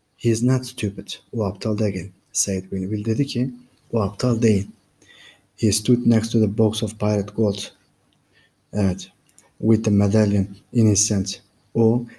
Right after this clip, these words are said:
elindeki madalyonla altın kutusunun yanında durdu. His hand was bloody. Ve sonra elinden kan akıyordu. Yani eli kanlıydı. He put the medallion in the box. Sonra madalyonu kutunun içine koydu. Barbosa stopped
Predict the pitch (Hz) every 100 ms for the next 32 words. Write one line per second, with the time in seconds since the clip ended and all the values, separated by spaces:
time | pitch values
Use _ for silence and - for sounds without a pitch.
0 | _ 104 107 104 98 110 104 101 98 107
1 | 104 101 120 120 - _ - 104 - 113
2 | 98 98 - 110 110 104 101 101 107 104
3 | - 107 95 98 - _ - - _ 117
4 | 107 123 110 110 107 104 107 95 - -
5 | _ _ _ _ 107 98 - 113 104 107
6 | - - _ _ _ _ _ _ _ _
7 | _ - 110 107 107 110 104 110 110 101
8 | 98 87 101 95 98 107 110 107 107 101
9 | 110 98 90 - _ _ - 113 127 123
10 | 110 107 113 113 113 117 110 104 107 101
11 | - - 113 104 110 123 - _ - -
12 | - 110 101 110 104 107 120 113 110 107
13 | 110 - 110 104 101 95 92 98 101 113
14 | 110 - - 110